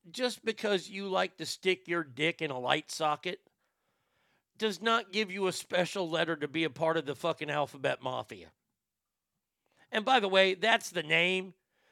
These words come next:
They're the alphabet mafia because they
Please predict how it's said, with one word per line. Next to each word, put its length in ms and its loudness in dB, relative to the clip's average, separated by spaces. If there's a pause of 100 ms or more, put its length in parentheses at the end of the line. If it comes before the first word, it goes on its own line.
(120)
They're 140 6
the 160 4
alphabet 500 6
mafia 500 2 (160)
because 380 2
they 200 6